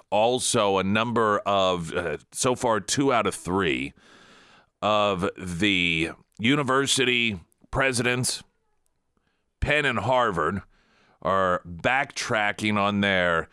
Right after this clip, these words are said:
well, call for, calling for the, uh, elimination of all Jews. Yeah, that's not a violation of our code of conduct.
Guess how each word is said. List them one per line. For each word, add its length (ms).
well, 240
call 460
for, 300
calling 460
for 220
the, 400
uh, 220
elimination 800
of 140
all 220
Jews. 800
Yeah, 220
that's 340
not 220
a 60
violation 720
of 80
our 100
code 300
of 120
conduct. 600